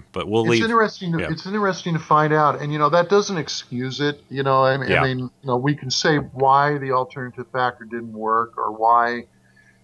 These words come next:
Speaker 2: And the Children Shall Lead doesn't quite work, or, or Way to Eden, um, but, uh, or Spock's Brain, which from a production point of view is a, a good-looking episode, but the, the story, and especially the last part of the, that story.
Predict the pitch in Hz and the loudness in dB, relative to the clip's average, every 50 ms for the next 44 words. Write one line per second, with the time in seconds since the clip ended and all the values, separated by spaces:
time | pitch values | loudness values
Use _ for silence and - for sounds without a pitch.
0 | _ _ _ - - 123 120 120 113 117 - 151 127 120 123 120 117 - - 135 | _ _ _ -12 -10 -8 -6 -6 -8 -4 -2 0 0 0 0 -4 -6 -4 0 0
1 | 117 113 110 113 113 110 110 113 110 104 107 110 107 - 123 107 104 101 107 110 | 0 0 0 -2 -6 -8 -6 -6 -6 -6 -8 -10 -6 -2 -2 -2 -2 -2 -4 -2
2 | 107 107 - 104 - 107 98 101 98 98 98 101 104 104 101 101 98 107 120 120 | 0 0 0 -2 -4 -4 -2 -2 -2 -2 -4 -4 -4 -4 -4 -4 -4 -4 -4 -2
3 | 120 120 120 117 117 120 113 110 104 - 107 107 110 110 - _ _ _ _ _ | -2 -2 -2 -4 -6 -8 -10 -12 -14 -16 -18 -20 -20 -20 -20 _ _ _ _ _
4 | _ _ _ - - - 107 107 107 107 107 104 101 101 101 104 _ - 123 - | _ _ _ -8 -4 -2 2 4 4 6 4 4 2 0 -4 -18 _ -20 -8 -2
5 | - 127 123 117 120 - - 135 120 120 117 113 110 - 120 120 - - - 113 | 0 0 0 0 -2 -4 -2 0 0 2 2 2 2 0 -2 -6 -6 -2 2 2
6 | 110 113 110 - - - 110 104 104 101 101 104 107 - _ - - 131 143 139 | 2 2 0 -2 -4 -2 -2 -2 -2 -4 -8 -12 -16 -20 _ -12 -8 -6 -6 -4
7 | - - 180 165 151 143 - 156 147 170 190 202 - 147 127 - 143 123 107 104 | 0 0 2 2 0 0 -2 0 0 2 0 0 -2 -6 -6 -4 -2 -4 -4 -4
8 | 101 107 107 107 107 110 117 123 123 - 131 120 120 143 135 127 123 120 - 113 | -6 -6 -6 -6 -6 -8 -6 -6 -6 -6 -6 -6 -4 -4 0 -2 -2 -2 -2 -2
9 | 117 123 123 120 - - 113 107 - 110 - - 120 117 120 117 123 - - - | -2 -2 -2 -4 -4 -2 -4 -2 -4 -4 -2 0 0 0 0 -4 -8 -8 -8 -2
10 | - 170 147 127 113 107 92 95 98 98 98 101 101 101 - - 131 117 - - | 0 2 4 4 4 2 -2 -4 -8 -12 -14 -14 -14 -14 -8 -6 -6 -6 -6 -6
11 | 117 98 104 104 110 110 107 101 - - - 120 110 107 101 95 95 92 92 92 | -8 -6 -4 0 0 0 0 0 -4 -4 -2 0 0 0 0 -4 -6 -8 -8 -10
12 | - - 101 92 - - - 104 101 104 | -12 -12 -14 -14 -12 -8 -6 -4 -4 -6